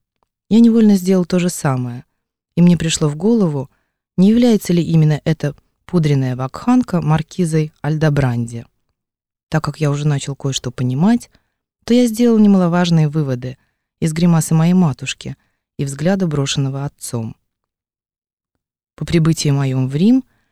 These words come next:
Первым письмом, которое я доставил по адресу, было письмо к маркизе. Она жила в прекрасном палаццо,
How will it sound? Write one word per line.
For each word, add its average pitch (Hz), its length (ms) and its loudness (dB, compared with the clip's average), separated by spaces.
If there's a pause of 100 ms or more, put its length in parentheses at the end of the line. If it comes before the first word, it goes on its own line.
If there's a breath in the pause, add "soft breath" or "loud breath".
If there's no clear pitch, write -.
(180)
Первым 220 300 4
письмом, 214 440 2
которое 175 300 0
я 160 80 0
доставил 151 420 -2
по 131 200 -4
адресу, 214 440 -2
было 240 200 -2
письмо 170 360 -2
к - 80 -18
маркизе. 127 720 -4 (880)
Она 175 200 6
жила 170 220 0
в - 60 -8
прекрасном 160 540 -2
палаццо, 156 720 -4